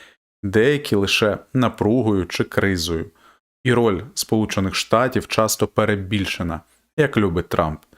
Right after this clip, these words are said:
Але давайте пройдемося по списку. Від Азії до Африки, від Близького Сходу до Кавказу.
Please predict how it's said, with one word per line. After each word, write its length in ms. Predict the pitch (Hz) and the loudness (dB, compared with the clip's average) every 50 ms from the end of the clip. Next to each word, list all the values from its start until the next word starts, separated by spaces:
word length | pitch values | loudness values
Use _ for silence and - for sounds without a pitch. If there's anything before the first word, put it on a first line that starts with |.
| _ _ _ _ _ _ _ _ | _ _ _ _ _ _ _ _
Але 220 | - 101 110 110 | 0 2 2 2
давайте 380 | 107 117 113 127 156 160 151 127 | 2 2 2 4 2 2 0 -2
пройдемося 680 | 107 - 110 107 104 98 110 117 120 120 107 - - 101 | -2 0 0 0 2 2 2 2 2 2 0 -2 -2 -4
по 180 | - - 110 98 | -2 -2 -2 -2
списку. 640 | - - - - 110 104 - - - - - 82 - _ _ - _ _ _ _ _ - | -2 -4 -2 -2 -2 0 0 -2 -4 -6 -12 -12 -12 _ _ -20 _ _ _ _ _ -2
Від 280 | 104 107 113 104 104 - - | 0 0 0 0 -4 -2 0
Азії 520 | 143 139 147 143 135 123 131 131 127 123 | 2 2 4 2 2 0 0 0 0 0
до 240 | 110 104 104 - - | 0 0 0 0 2
Африки, 600 | - 120 120 120 - - 123 - - 117 110 104 - - - - _ _ _ _ _ - | 2 2 2 0 0 -4 -4 -2 -2 -4 -4 -4 -6 -12 -20 -20 _ _ _ _ _ 0
від 220 | 104 113 107 104 | 0 0 0 2
Близького 500 | 107 117 113 - - - 127 107 104 98 | 0 2 2 0 2 0 0 2 2 0
Сходу 580 | - - - - 139 143 143 143 131 127 117 107 | -2 -2 -4 -2 0 2 2 2 2 0 -2 -2
до 380 | 107 110 107 101 107 104 104 | -4 -4 -2 2 2 2 2
Кавказу. 720 | 101 - 98 - - - - 98 92 90 87 82 82 80 | 2 0 -2 -2 -2 -4 -2 0 0 0 0 -2 -4 -8